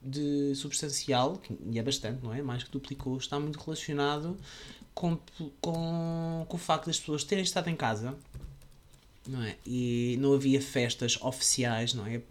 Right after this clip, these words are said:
Discotecas, festivais e coisas do género. E as pessoas começaram a fazer festas mais particulares. E acredito que muitas vezes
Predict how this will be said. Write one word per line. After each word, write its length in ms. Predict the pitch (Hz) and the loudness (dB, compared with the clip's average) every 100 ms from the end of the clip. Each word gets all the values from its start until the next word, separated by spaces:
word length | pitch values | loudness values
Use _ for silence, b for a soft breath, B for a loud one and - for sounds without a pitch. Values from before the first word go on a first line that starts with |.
| - 64 | -14 -12
Discotecas, 580 | - - - 139 139 120 | -10 -8 0 0 2 -4
festivais 540 | - - 101 113 117 110 | -4 -8 -8 -6 -6 -6
e 60 | |
coisas 260 | - 107 120 | -8 -6 -6
do 80 | 120 | -6
género. 380 | 120 120 127 - B B B | -4 -2 -2 -6 B B B
E 40 | 147 | -6
as 60 | |
pessoas 140 | 139 151 | -4 -4
começaram 320 | 165 - 156 | -4 -2 -4
a 60 | 151 | -4
fazer 360 | 151 156 156 | -2 0 -2
festas 480 | 151 160 156 160 151 | 0 0 0 -2 -2
mais 340 | 160 156 156 | 0 0 0
particulares. 880 | - 160 - 160 - 156 135 127 - 123 | -2 -6 -6 -8 0 4 4 2 -4 -4
E 180 | 151 | -4
acredito 340 | 156 165 147 - | -2 -4 -4 -4
que 40 | |
muitas 240 | 139 139 139 | -6 -4 -4
vezes 400 | 135 131 127 | -2 -2 -2